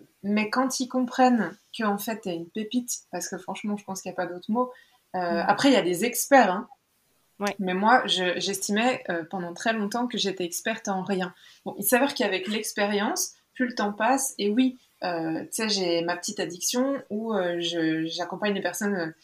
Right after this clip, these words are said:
Speaker 1: hypersensibles à se libérer de leur obsession de la nourriture. Ben, il s'avère que j'ai des résultats tellement bons que, ben ouais, je suis obligée de reconnaître <laughs> que,
Speaker 2: Mhm.
Speaker 1: euh, je suis experte dans ce truc-là.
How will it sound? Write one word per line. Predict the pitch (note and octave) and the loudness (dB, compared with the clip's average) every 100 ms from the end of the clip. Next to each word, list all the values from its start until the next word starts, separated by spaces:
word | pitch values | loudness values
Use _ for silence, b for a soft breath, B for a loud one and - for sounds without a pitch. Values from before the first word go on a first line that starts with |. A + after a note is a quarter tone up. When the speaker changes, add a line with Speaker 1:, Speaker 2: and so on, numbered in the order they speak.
| _ _ - | _ _ -4
Speaker 1:
hypersensibles | A#3 A3 - G#3+ G#3 B3+ F#3 | 2 4 4 0 0 0 0
à | E3+ | 0
se | - | -2
libérer | G3 G3 G3+ | 0 2 2
de | F3+ | 0
leur | F3 | -2
obsession | E3+ - - F3 | -2 -6 -6 -4
de | |
la | E3 | -6
nourriture. | E3 E3 - C#4+ C#4+ B B _ | -6 -4 0 0 0 B B _
Ben, | G#3 G3+ | 2 4
il | G3 | 0
s'avère | G#3+ G3+ A3+ | 2 2 2
que | G#3 | -2
j'ai | F3+ | -4
des | F3+ | -2
résultats | F#3 F#3+ G3+ G3+ F3 | -2 -2 -2 0 -2
tellement | - A3 G#3+ A3+ A3+ - _ - | 2 2 2 0 -2 -8 _ -14
bons | D#3+ D#3 A3 F4 - _ _ _ _ _ - | -10 -2 0 0 -4 _ _ _ _ _ -6
que, | A#3+ B3+ | 4 6
ben | G#3+ F3 F3 | 6 4 6
ouais, | B3 F#3 | 6 6
je | - | 0
suis | F#3+ | -4
obligée | F#3 F#3 B3 | -4 2 4
de | G3 | 4
reconnaître | - - F#3+ B3 - - - | -2 -2 4 6 6 0 0
<laughs> | D4 - - | -4 -4 -2
que, | - D#4 G3 G3+ B3 G#3 | 0 2 4 6 8 8
Speaker 2:
Mhm. | F#3+ | 6
Speaker 1:
euh, | F#3+ | 2
je | F#3+ | 2
suis | F3+ - G3+ | 0 0 0
experte | G3+ - A3 G#3+ | 0 0 2 2
dans | G#3 G#3 | 0 -2
ce | |
truc-là. | - A3+ G#3 F3 | -4 -4 0 0